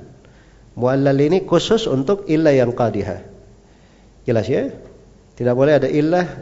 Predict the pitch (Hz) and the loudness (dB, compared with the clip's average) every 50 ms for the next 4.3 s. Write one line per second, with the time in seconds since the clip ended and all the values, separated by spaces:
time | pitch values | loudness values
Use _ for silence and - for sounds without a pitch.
0 | - - - - 143 143 135 139 127 123 117 113 110 - 117 101 92 101 113 123 | -18 -14 -6 -2 0 0 2 2 0 0 0 -2 -4 -6 -8 -10 -10 -12 -10 -6
1 | 135 131 143 135 139 - 147 147 151 143 131 127 123 117 117 - 117 - - - | -4 -4 -4 -4 -4 -4 -2 0 2 2 2 2 2 0 -2 -4 -8 -8 -6 -4
2 | 135 127 104 90 - - - - - - - - _ _ - - - _ - - | -4 -4 -4 -6 -10 -16 -20 -20 -20 -20 -20 -20 _ _ -20 -20 -20 _ -20 -20
3 | - - _ _ _ - - 123 123 131 139 131 135 135 131 131 120 123 127 127 | -20 -20 _ _ _ -6 -2 0 2 2 4 4 2 2 2 0 0 0 0 0
4 | 120 135 131 120 110 | 0 0 0 -2 -4